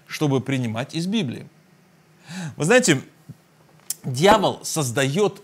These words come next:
э, такие вещи. Он рисует образ Бога,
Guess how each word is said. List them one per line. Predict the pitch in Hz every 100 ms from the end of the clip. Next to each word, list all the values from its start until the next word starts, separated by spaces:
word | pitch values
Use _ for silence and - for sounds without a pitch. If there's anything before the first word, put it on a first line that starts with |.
| -
э, | 127 120
такие | 135 127 165 143
вещи. | 120 - -
Он | 190 220
рисует | 165 139 202 202 -
образ | 170 208 185 156 120
Бога, | 127 214 202 127